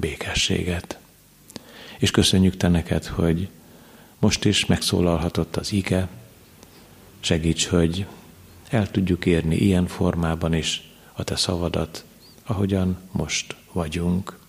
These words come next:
Szomorú emiatt a mi szívünk, és vágyunk arra, hogy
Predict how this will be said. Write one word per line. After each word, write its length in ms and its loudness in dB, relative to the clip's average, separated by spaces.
Szomorú 420 4
emiatt 460 2
a 60 2
mi 100 2
szívünk, 580 2
és 380 -2
vágyunk 520 0
arra, 280 0
hogy 380 -4